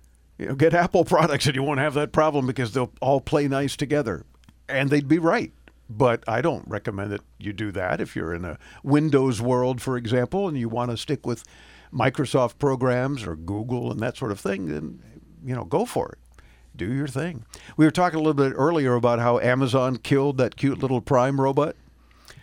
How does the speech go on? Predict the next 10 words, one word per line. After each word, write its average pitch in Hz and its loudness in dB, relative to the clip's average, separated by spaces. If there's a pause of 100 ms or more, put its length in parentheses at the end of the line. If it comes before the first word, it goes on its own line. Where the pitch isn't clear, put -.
(240)
Well, 135 2
they 131 4
said 170 0
they're 147 4
improving, 135 0
however, 123 2
their 123 2
home 233 2
robot, 107 0 (140)
Astro, 165 -2